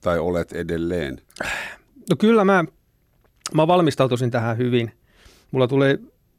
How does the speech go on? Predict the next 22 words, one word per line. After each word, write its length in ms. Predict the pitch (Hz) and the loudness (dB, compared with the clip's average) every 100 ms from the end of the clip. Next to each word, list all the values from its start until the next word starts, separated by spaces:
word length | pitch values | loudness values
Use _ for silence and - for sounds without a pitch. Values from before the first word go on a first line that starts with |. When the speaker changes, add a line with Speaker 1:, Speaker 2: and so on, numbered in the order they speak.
| - | -2
Speaker 2:
viime 260 | 160 160 135 | 2 4 4
vuonna 300 | 131 123 123 | 2 2 2
ajokilometriä 720 | 135 139 131 127 120 113 117 113 | 2 2 2 2 0 0 -2 -2
tämmönen 200 | 113 107 | -4 -2
kymmenentuhatta 840 | 135 123 117 107 113 104 104 113 | 0 0 0 -2 -4 -6 -6 -6
noin 220 | 113 110 | -8 -8
suurin 340 | 120 117 113 113 | -6 -6 -6 -8
piirtein, 340 | 120 - 92 | -6 -6 -6
vähän 240 | 110 120 113 | -4 -2 -2
alle. 280 | 58 60 - _ _ _ _ _ - - - _ _ | -2 -4 -10 _ _ _ _ _ -20 -20 -20 _ _
Ja 260 | 120 113 - _ - - - - - - _ _ _ _ _ - | 0 2 0 _ -16 -12 -10 -10 -14 -18 _ _ _ _ _ -2
todella 300 | 139 143 131 | 2 4 4
paljon 260 | 139 127 | 2 2
niinku 200 | 123 120 - | 0 -4 -4
panostin 460 | 139 139 - 123 | 0 0 0 -2
näihin 340 | 117 117 117 120 _ _ _ - | -2 -2 -4 -8 _ _ _ -6
pitkiin 460 | 127 123 - 117 120 | -4 -4 -4 -2 0
lenkkeihin 600 | 120 117 135 123 113 107 | 0 -2 -2 -2 -4 -8
tuossa 220 | - 120 | -8 -4
talven 400 | 113 113 113 - | 0 0 0 -2
aikana. 420 | - 120 117 - - _ _ _ _ _ _ _ - | -4 -4 -4 -6 -10 _ _ _ _ _ _ _ -4
Joten 480 | 127 113 120 117 | -2 2 0 0